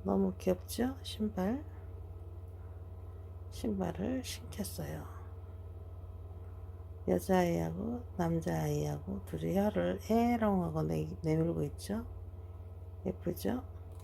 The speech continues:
예쁩니다. 또 봐요. 그렇게 콩분 좀 보세요. 너무 예쁘죠?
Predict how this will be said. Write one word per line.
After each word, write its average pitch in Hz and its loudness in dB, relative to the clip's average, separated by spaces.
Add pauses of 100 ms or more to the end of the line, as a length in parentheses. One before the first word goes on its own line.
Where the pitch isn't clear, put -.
(160)
예쁩니다. 175 0 (1400)
또 196 6
봐요. 190 2 (2250)
그렇게 - -4
콩분 247 6
좀 165 2
보세요. 175 -2 (1800)
너무 190 6
예쁘죠? 185 -2